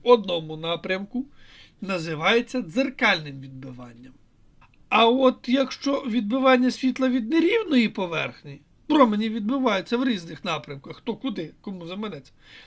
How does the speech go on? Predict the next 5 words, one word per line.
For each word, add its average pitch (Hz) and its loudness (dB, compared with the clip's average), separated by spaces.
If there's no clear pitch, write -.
називається 214 0
розсіяним 208 -2
або 185 2
дифузним 180 -8
відбиванням. 170 -6